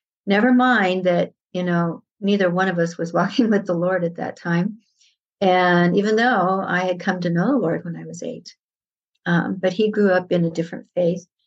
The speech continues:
that was, um, you know, didn't quite believe,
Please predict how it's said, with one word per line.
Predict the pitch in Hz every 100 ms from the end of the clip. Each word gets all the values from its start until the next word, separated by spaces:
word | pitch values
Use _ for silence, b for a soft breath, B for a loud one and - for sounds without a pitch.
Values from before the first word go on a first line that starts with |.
| _ _
that | 190 175 165 -
was, | 175 170 165 165 170 - -
um, | 170 165 160 160 170 _ _ _ _ _ _ _ _ _ _ -
you | 180
know, | 170 165
didn't | 175 175 170 - _ -
quite | 180 175 - -
believe, | 175 170 175